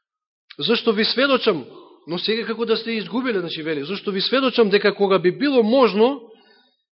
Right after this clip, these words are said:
би ги извадили своите очи и би ми ги дале мене." Значи, Павле верува во нив,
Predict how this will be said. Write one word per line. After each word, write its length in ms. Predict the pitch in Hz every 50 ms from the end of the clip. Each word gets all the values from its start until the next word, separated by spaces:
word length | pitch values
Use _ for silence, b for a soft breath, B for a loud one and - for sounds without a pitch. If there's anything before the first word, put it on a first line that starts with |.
| _ -
би 200 | 135 175 233 226
ги 100 | 202 233
извадили 460 | 233 202 196 247 254 247 254 240 226
своите 360 | - 220 262 269 247 196 226
очи 300 | 240 277 302 294 - 254
и 20 |
би 120 | 214 202 226
ми 120 | 220 220
ги 100 | 180 196
дале 300 | 175 196 208 196 190 185
мене." 320 | 180 180 175 165 151 131 127
Значи, 460 | 135 135 - - 160 143 147 147 -
Павле 280 | - 214 240 240 233 208
верува 480 | 170 190 254 277 262 247 214 170 117 120 - - _ _ _ _ _ _ _ _ _ 147 160
во 100 | 208 220
нив, 200 | 240 277 240